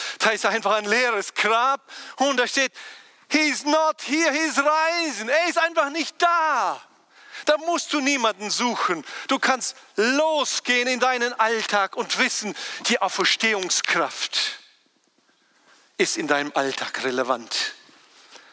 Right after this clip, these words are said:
Das Kreuz war nicht das Ziel von Jesus. Hörst du es?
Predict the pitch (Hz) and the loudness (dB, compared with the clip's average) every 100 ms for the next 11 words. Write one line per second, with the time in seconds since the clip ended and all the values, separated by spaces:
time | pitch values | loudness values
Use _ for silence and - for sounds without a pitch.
0 | - - 131 - - 247 277 254 170 - | -20 -6 -2 0 2 2 2 2 0 -2
1 | - - - - _ _ _ _ _ _ | -2 -2 -6 -14 _ _ _ _ _ _
2 | - 147 175 160 135 - - - _ - | -4 2 2 0 -4 -6 -10 -16 _ -8
3 | 117 - - 170 156 135 - - _ - | -2 0 0 0 -2 -6 -16 -20 _ -4
4 | 135 123 131 117 107 - - - - _ | -4 -2 -2 -2 -2 -2 -4 -8 -16 _
5 | _ - 170 190 - 170 180 - - | _ 0 0 2 2 2 0 -4 -10